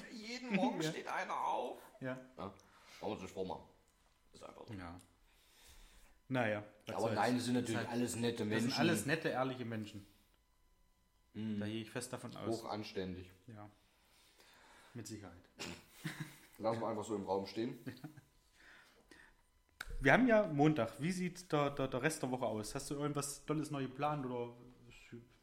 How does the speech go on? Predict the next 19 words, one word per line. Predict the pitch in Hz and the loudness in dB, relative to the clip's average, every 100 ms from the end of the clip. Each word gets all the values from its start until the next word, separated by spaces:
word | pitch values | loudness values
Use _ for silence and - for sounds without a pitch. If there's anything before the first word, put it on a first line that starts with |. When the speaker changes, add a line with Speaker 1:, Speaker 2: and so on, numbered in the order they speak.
| - | -16
Speaker 2:
viel | - 123 | -8 -6
Arbeit? | 117 127 131 127 - - _ _ _ _ _ - | -2 0 0 -4 -8 -20 _ _ _ _ _ -10
Warst | 117 123 | -8 -6
du | |
jetzt | 113 - - 117 | -8 -8 -16 -10
am, | 117 117 | -8 -6
am | 113 | -6
Freitag | - 147 180 160 | 2 4 4 -2
das | |
erste | 170 - 165 | -2 -4 -2
Mal | 170 | -2
arbeiten, | 170 160 | -2 -4
ja? | 127 135 131 | -4 -4 -4
Wo | 123 | -6
andere | 127 139 135 127 | -6 -6 -4 -6
Brückentag | - 160 160 151 151 - - 135 | -4 -4 -2 -2 -4 -6 -18 -8
eventuell | 139 151 143 | -4 -4 -4
machen. | 151 147 151 - - | -2 -2 -4 -8 -4
Speaker 1:
Mhm. | 117 | -4